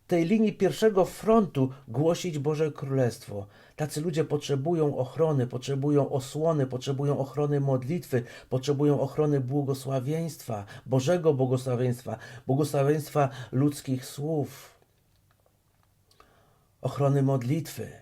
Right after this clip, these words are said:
Ten tekst uczy nas w ten sposób, jak Bóg chroni ludzi, używając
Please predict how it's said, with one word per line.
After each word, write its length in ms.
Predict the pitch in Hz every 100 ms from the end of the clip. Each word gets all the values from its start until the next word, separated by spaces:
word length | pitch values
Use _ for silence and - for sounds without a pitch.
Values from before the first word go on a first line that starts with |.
| _ _ _ _ _ _ _ _
Ten 200 | 165 170
tekst 400 | 185 185 - - -
uczy 320 | 214 - 147
nas 560 | 127 131 135 - - _ _ _ _ _ _ _ _
w 100 | -
ten 240 | - 185 175
sposób, 420 | - 180 185 160
jak 220 | 170 135
Bóg 240 | 135 175
chroni 680 | - - 180 180 131 107 92 - _ _ _ _ _ _ _ -
ludzi, 640 | 120 143 127 139 156 147 - _ _ -
używając 880 | 123 123 120 117 110 107 101 -